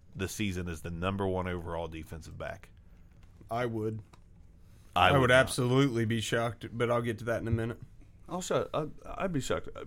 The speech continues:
Speaker 3: My number four, still not Rashad Jones, but another young guy. Another young guy. Budda Baker played so well down the stretch for me. And then you take Tyrann Mathieu,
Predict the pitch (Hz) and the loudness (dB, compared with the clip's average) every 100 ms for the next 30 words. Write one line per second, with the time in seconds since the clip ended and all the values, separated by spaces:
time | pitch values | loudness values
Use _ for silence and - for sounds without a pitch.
0 | - 127 170 220 202 127 - 107 104 127 | -4 4 6 6 4 0 0 0 0 -2
1 | - 90 87 107 123 139 131 - 151 190 | -2 -2 0 -4 -4 -8 -6 0 0 0
2 | 180 110 117 175 - - - - - - | 0 0 0 -4 -10 -16 -20 -20 -20 -20
3 | - - - - 165 170 160 127 120 117 | -20 -10 -6 2 4 6 8 8 6 6
4 | 98 92 113 - 98 50 160 165 156 131 | 6 4 2 -6 -8 -4 0 2 4 4
5 | 120 104 92 98 143 190 113 110 117 87 | 4 4 4 4 4 6 6 4 4 -4
6 | - 104 90 76 - - - - 139 117 | -2 2 2 0 -10 -6 -4 0 2 4
7 | 98 92 78 67 - 101 87 80 110 85 | 4 4 2 -2 0 0 0 0 2 2
8 | - 92 85 82 - 127 147 139 143 - | 0 -4 -4 -4 0 4 4 4 0 0
9 | - 117 123 120 104 95 95 104 | -4 -2 0 0 2 2 0 2